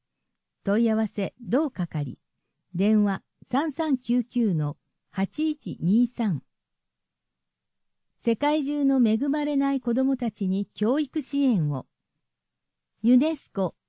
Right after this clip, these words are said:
世界寺子屋運動。世界には経済的な理由から学校に通えない子どもや中途退学してしまう子どもがたくさんいます。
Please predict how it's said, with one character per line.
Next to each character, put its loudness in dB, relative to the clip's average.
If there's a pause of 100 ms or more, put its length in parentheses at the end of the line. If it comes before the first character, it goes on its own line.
世 -4
界 0
寺 0
子 0
屋 0
運 2
動。 -4 (1160)
世 0
界 4
に 4
は -2 (180)
経 2
済 -2
的 -4
な 2
理 2
由 0
か -4
ら -4 (320)
学 -2
校 -2
に 0
通 -2 (200)
え 0
な 2
い -2
子 -2
ど 2
も 0
や -2 (300)
中 0
途 -2
退 -2
学 -4
し -16
て 0
し -2
ま 2
う -4
子 -4
ど -2
も 0
が -2
た -4
く -18
さ -2
ん 4
い 4
ま 0
す。 -20